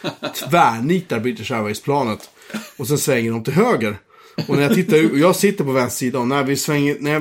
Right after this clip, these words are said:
Speaker 2: när vi svänger åt höger tittar jag ut genom fönstret till vänster och ser, liksom, tjugo meter bort en tegelmur och ett bostadshus.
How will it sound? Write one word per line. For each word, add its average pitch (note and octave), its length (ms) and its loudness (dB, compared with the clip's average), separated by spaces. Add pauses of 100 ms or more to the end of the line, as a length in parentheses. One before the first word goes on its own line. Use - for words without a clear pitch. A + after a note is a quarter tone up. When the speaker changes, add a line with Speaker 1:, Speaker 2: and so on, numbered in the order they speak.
Speaker 2:
när D3+ 140 -2
vi F3+ 80 2
svänger F3 420 0
åt B2 120 0
höger C#3 320 0
tittar C3+ 300 -6
jag B2+ 100 0
ut F3 240 -2
genom B2 160 -2
fönstret C3+ 360 -4
till A2+ 60 -14
vänster C#3+ 380 -6
och A2 80 -6
ser, A#2 240 -4
liksom, A2+ 340 -6
tjugo B2 380 -4
meter B2 320 -6
bort B2+ 320 -4 (340)
en A2+ 100 -10
tegelmur B2 640 0
och A2+ 80 0
ett A2 60 -10
bostadshus. A2+ 640 -6